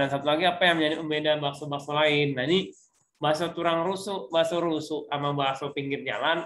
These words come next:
itu bedanya apa? Dan promo, apa, promosi macam apa supaya bisa pelanggan bisa datang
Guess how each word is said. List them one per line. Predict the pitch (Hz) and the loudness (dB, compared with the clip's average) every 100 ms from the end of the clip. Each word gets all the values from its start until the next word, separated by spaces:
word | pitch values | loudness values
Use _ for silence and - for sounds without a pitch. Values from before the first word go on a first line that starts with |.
| - | -10
itu | 147 175 | -8 -4
bedanya | 160 156 165 180 185 | 2 2 4 2 2
apa? | 180 170 160 156 - _ _ _ _ - | 2 4 4 2 -6 _ _ _ _ -2
Dan | 147 156 165 | 0 0 0
promo, | 156 151 - - | 0 0 -4 -6
apa, | 151 180 190 - | -4 0 0 0
promosi | 165 156 156 - 165 | -2 0 -2 -2 0
macam | 160 165 160 | 2 2 0
apa | 190 190 185 | 0 2 2
supaya | 180 170 165 | 0 -4 -4
bisa | 160 170 | -2 -4
pelanggan | 170 165 160 160 - _ _ _ _ _ 147 | 0 0 2 0 -2 _ _ _ _ _ -12
bisa | 147 151 | -10 -4
datang | 156 156 156 | -2 0 -2